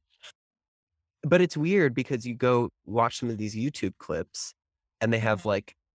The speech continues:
Speaker 1: lots and lots of views. Like,
Speaker 2: Oh, yeah.
Speaker 1: hundreds of that, like, uh, near millions in some cases,
Speaker 2: Mm-hmm.
Speaker 1: which suggests that there's a really, like, solid fan base,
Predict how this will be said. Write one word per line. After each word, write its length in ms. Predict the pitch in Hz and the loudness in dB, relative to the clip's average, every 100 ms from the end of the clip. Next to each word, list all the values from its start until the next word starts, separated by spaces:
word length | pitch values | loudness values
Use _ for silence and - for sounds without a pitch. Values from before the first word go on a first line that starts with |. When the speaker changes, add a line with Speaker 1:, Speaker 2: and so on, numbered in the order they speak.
| _ - | _ -6
Speaker 1:
lots 420 | 107 110 117 - | 4 4 4 -2
and 100 | 107 | 2
lots 260 | 98 - - | 2 0 -8
of 100 | 101 | -6
views. 480 | 92 113 50 87 | -4 -4 -4 -6
Like, 180 | 107 104 _ _ 185 | -6 -8 _ _ -2
Speaker 2:
Oh, 140 | 196 | 0
yeah. 200 | 110 104 | 2 2
Speaker 1:
hundreds 100 | 87 | 0
of 140 | 92 | -4
that, 200 | - 98 - | 0 0 2
like, 200 | 107 - _ | 0 0 _
uh, 60 | - | -10
near 360 | - 127 131 127 | -2 2 4 4
millions 640 | 117 113 113 62 60 82 - | 2 2 0 -2 -6 -10 -6
in 140 | 104 | -6
some 240 | - 101 | -2 -2
cases, 540 | 104 - - - - - | -2 -10 -12 -10 -12 -12
Speaker 2:
Mm-hmm. 60 | 170 | -6
Speaker 1:
which 280 | 113 - - - | -4 -4 -8 -12
suggests 880 | - - 113 101 120 131 104 - - | -12 -4 -4 0 2 2 0 -10 -6
that 180 | 101 - | -6 -4
there's 340 | 101 98 - _ _ | -6 -6 -12 _ _
a 100 | 104 | -2
really, 320 | 101 98 98 | 0 0 -2
like, 220 | 95 - - _ _ _ _ _ _ - | -2 -6 -8 _ _ _ _ _ _ -18
solid 520 | - 104 101 92 95 | 2 4 4 2 -4
fan 320 | - 104 107 | -4 -2 -2
base, 380 | 82 50 - - | -4 -8 -12 -14